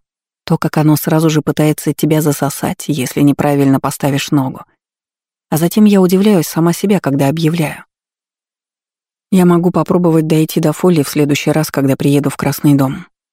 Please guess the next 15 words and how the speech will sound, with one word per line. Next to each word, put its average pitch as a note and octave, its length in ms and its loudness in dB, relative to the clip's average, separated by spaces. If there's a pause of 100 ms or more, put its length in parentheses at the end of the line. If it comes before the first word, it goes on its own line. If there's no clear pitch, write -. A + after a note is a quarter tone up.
(260)
«Не F#3+ 260 4
дури», D#3+ 380 0 (220)
говорит C#3 400 0
Сирена. C3 440 -6 (840)
«Ты A3 140 0
права», D3+ 440 -2 (320)
вздыхаю C#3+ 560 0
я. - 240 -10 (480)
«Почему F3 380 0
мне D#3+ 180 4
это C#3+ 120 0
вообще D3 280 -2
пришло - 340 -6
в D3+ 80 -2
голову?» D3+ 420 -2